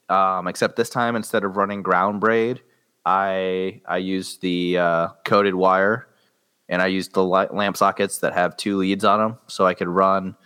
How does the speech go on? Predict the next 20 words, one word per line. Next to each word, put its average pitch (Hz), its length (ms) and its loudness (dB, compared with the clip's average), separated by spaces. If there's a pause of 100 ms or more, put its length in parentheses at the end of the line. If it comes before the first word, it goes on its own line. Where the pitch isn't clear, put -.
(240)
my 95 160 2
common 98 440 2
wire, 90 400 2 (320)
uh, 90 240 -4
to - 120 -4
everything 90 540 -2 (540)
that 87 240 2
way. 107 240 4 (680)
So 92 580 2
way 92 240 2
harder 95 360 2
to 92 80 2
create 90 320 0
shorts - 600 -4
than 95 180 -6
when 95 120 -6
using 85 260 -6
the 90 60 -6
ground 87 280 0
braid, 95 300 0